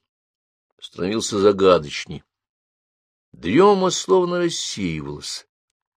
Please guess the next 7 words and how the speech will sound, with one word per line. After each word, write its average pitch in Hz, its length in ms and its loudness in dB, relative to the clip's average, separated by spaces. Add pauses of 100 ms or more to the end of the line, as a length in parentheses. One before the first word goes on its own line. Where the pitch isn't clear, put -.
(220)
На - 140 -18
трамвайном 117 560 2
кольце 92 400 0
он 104 120 -2
сел 143 300 -2
в 107 60 -4
вагон. 82 520 -2